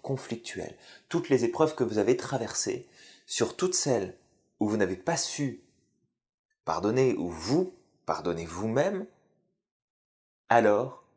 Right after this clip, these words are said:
vous continuez de porter ces livres dans vos bras. Et ça devient de plus en plus lourd.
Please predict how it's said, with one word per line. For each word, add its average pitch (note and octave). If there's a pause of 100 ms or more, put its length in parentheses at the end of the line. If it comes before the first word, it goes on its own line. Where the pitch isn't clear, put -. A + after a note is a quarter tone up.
(140)
vous G#2+
continuez A#2
de G#2
porter G2+
ces F2
livres F#2
dans F2
vos E2
bras. - (640)
Et F#2+
ça E2
devient E2+
de F2
plus A#2
en F#2+
plus F#2+
lourd. -